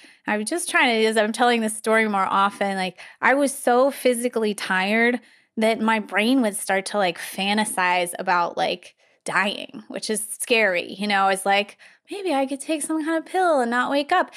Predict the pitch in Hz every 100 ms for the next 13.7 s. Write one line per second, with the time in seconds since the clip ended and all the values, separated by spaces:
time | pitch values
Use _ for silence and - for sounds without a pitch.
0 | - - 311 330 427 508 508 349 254 -
1 | 202 269 381 427 - 466 453 480 494 480
2 | 294 262 - 277 330 330 277 220 - 240
3 | 233 226 214 - - 247 254 262 - -
4 | 247 240 196 185 190 - - - _ -
5 | 202 220 214 208 208 226 214 220 233 269
6 | 247 202 185 196 185 - - 220 202 -
7 | 202 202 180 165 - 202 196 - - -
8 | - - - - 202 190 180 - 196 196
9 | 185 185 185 190 185 175 - - 247 262
10 | 214 - - 190 220 202 175 - - -
11 | - - - 220 214 214 196 - 254 196
12 | 196 254 254 226 202 214 175 170 196 180
13 | - 185 180 165 - 220